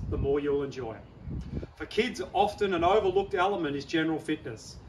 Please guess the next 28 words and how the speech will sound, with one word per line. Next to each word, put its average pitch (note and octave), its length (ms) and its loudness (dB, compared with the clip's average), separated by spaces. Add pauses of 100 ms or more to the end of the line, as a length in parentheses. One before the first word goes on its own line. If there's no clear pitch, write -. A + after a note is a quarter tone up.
(400)
and - 100 -4
we'll F#3+ 160 8
be - 140 6
preparing F#3 400 2
a F3 60 0
series G#3 420 2
of D#3 80 -6
videos D3+ 760 4
to D#3 100 -6
assist - 400 -4
with D3 160 -4
that D3+ 260 2
in C#3 80 -4
coming C#3 320 -4
weeks. - 400 -12 (640)
General G#3+ 340 6
fitness F#3 460 0
should D3+ 260 -4
never F3+ 260 6
be F3+ 160 6
overlooked, E3 600 2 (320)
as - 140 -6
the D#4 100 0
ability F#4 580 4 (400)
to - 140 -8 (100)
outwork F#3 460 4
your G3 100 0
competitors D3+ 760 -2